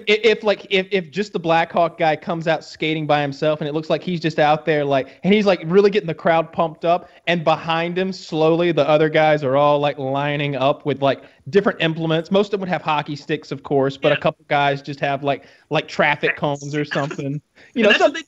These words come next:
Speaker 2: they
Speaker 1: to womp
Speaker 2: yeah,
Speaker 1: somebody,
Speaker 2: they, they
Speaker 1: but not
Speaker 2: hit
Speaker 1: do
Speaker 2: him,
Speaker 1: anything.
Speaker 2: and then, like, I think the Nashville Predators, uh, <laughs> mascot started, like, they all walked away, and then the Predators mascot turned around, like, ran back to, like, hit it again, and they had to grab him and, like,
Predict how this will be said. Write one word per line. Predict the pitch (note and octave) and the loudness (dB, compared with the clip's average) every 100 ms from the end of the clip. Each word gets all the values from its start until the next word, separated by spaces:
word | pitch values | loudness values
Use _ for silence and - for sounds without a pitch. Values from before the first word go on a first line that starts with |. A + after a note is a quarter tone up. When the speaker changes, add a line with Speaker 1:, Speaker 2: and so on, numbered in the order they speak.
| - | -12
Speaker 2:
they | F3 | -4
Speaker 1:
to | |
womp | G3+ F#3+ | -4 -2
Speaker 2:
yeah, | C4+ | -2
Speaker 1:
somebody, | G3 F3 D#3 D3+ | 0 0 0 -2
Speaker 2:
they, | F#3 | -8
they | D3 | -6
Speaker 1:
but | E3 | -8
not | D#3+ | -4
Speaker 2:
hit | A#3+ | -2
Speaker 1:
do | D3+ | -2
Speaker 2:
him, | C3 E3+ | -6 -6
Speaker 1:
anything. | |
Speaker 2:
and | F3 F3 | -8 -6
then, | F#3+ F#3 | -8 -4
like, | F3 | -4
I | E3 | -2
think | G#3+ G3+ | -4 -6
the | E3 | -4
Nashville | D#3+ F3+ - F3+ E3+ | 0 0 -2 -8 -8
Predators, | F#3+ E3+ F3 D3+ C3+ - - _ - | -6 -4 -2 -4 -6 -12 -20 _ 0
uh, | D3+ D3 | 2 2
<laughs> | |
mascot | D3+ D#3 - F#3+ F3 D#3+ | 2 0 0 -2 -2 -2
started, | F#3 E3 | -4 -2
like, | D3+ C#3 | -4 -4
they | D#3+ | -2
all | D#3+ D#3 | -2 0
walked | D#3 E3+ F#3 | -2 -2 -4
away, | D#3+ D#3+ E3+ - - | -2 0 0 -4 -6
and | D#3+ | -4
then | E3+ | -4
the | |
Predators | - G3+ E3 D#3 | 0 0 0 -2
mascot | E3+ E3 E3+ D#3 | -2 -2 -4 -4
turned | F#3+ D#3+ | -4 -2
around, | E3 E3+ | -2 -2
like, | D3+ | -4
ran | E3+ F3 D#3+ | 0 0 2
back | E3 E3+ | 0 0
to, | G3 | -6
like, | D#3+ | -6
hit | - F3 | -2 -2
it | E3+ | -2
again, | F3 F3+ E3+ | -4 -6 -6
and | D3 | -4
they | C#3+ | -2
had | D3 | -2
to | |
grab | - D3+ C#3 | -2 0 0
him | C3+ | 0
and, | C3+ | -14
like, | C3 | -16